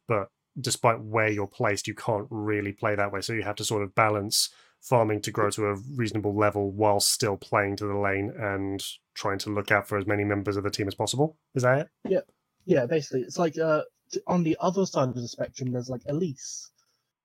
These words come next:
Speaker 2: who, uh, is quite different in, uh, League of Legends compared to, uh, Legends of Runeterra, in my opinion.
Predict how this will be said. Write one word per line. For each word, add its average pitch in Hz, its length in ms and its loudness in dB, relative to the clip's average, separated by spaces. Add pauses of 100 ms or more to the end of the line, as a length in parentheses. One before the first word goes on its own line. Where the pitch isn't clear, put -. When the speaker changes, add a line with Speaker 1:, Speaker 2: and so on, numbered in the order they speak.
Speaker 2:
who, 135 300 4
uh, 127 180 4 (400)
is 156 200 -4
quite 254 440 0
different 139 560 0
in, 127 180 -4
uh, 117 300 -4 (280)
League 143 140 2
of 135 60 2
Legends 127 260 0
compared 123 340 -4
to, 117 300 -8 (880)
uh, 127 380 2 (160)
Legends 131 280 0
of 127 80 0
Runeterra, 127 460 0
in 117 60 -2
my 113 200 0
opinion. 120 380 -8